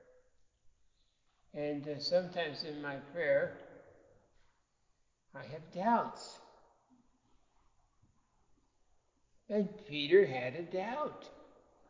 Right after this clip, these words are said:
He couldn't figure out in his mind he could walk across the water.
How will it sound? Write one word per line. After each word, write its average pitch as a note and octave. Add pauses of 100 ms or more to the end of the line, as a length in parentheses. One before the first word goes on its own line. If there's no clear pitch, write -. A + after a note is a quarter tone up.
(1120)
He C3
couldn't F3
figure D3+
out C3+
in C3+
his C3+
mind A#2+ (600)
he D3+
could B2+
walk A#2
across A2+
the D3+
water. F3+